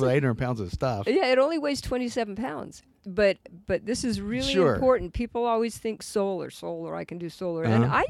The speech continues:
Speaker 1: use solar
Speaker 2: Yeah.
Speaker 1: sometimes, but I've been out there for three days where there was no sun, where
Speaker 2: We-,
Speaker 1: it was
Speaker 2: weathered
Speaker 1: pouring
Speaker 2: in.
Speaker 1: rain,
Speaker 2: Uh-huh.
Speaker 1: weathered in, pouring rain, and guess what?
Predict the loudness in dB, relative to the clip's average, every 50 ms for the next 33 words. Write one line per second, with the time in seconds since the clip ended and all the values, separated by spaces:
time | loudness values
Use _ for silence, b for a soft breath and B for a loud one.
0 | 0 0 0 0 0 -2 -4 -2 -2 -2 -2 -2 0 2 4 4 4 4 2 2
1 | 0 -2 -2 -4 -6 B B B B B _ _ 2 4 4 6 4 2 -2 _
2 | b b b b b b b b _ _ -4 -4 -2 0 0 2 2 2 2 0
3 | 0 0 0 0 0 0 -2 -6 -6 -8 -10 _ _ -8 -4 -2 0 2 4 6
4 | 6 8 6 6 4 2 0 -2 -2 0 0 2 2 2 0 0 -2 -2 -2 -4
5 | -4 -2 -4 -4 -4 -4 -4 -4 -4 -6 -6 -4 -2 2 4 4 4 4 2 2
6 | 2 4 6 8 8 8 8 6 4 4 4 2 2 2 0 -2 -4 -6 -4 -2
7 | -2 0 0 0 0 2 2 2 4 4 4 4 2 0 -2 -4 -6 -6 -6 -6
8 | -6 -6 -6 -6 -4 -4 -4 -4 -4 -6 -6 -4 -2 -2 0 0 0 -2 -4 B
9 | B B B B B B B _ -6 0 2 2 2 0 -2 -2 0 2 4 4
10 | 4 2 0